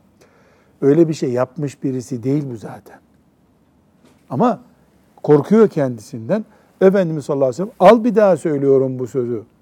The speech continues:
buyurur gibi bir daha uyarıyor. Yani o sözden vazgeçmedim. O kural hala geçerli manasında.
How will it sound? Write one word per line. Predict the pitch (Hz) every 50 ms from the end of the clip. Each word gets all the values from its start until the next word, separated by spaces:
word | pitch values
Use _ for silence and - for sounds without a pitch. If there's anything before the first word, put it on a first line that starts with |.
| _
buyurur | 139 139 135 135 151 180 180
gibi | 151 131 135 131 160 214 226 - _ _ _ _ _ _ _ _ -
bir | 196 208 196
daha | 190 165 151 143
uyarıyor. | 131 123 123 120 117 113 110 110 110 101 95 95
Yani | 107 113 117 120 127 123 123 110 - _ _ _ _ _ _ _ _
o | -
sözden | 110 - 139 131 127 131 135 135 131
vazgeçmedim. | 135 131 131 120 117 139 139 127 - 156 143 135 131 127 104 - _ _ _ _ _ _ _ _ _ _ _ _ _ _ -
O | 131 -
kural | - - 127 131 135 143 156 165 - _ _ _ _ _
hala | _ - 127 131 135 139 135 139 143 143 143 165 143 123
geçerli | 135 135 123 - - 139 131 127 123 135 160 175 185 180 _ _ _ _ _ _
manasında. | - 131 127 131 127 127 131 131 127 120 - - 123 120 120 131 117 -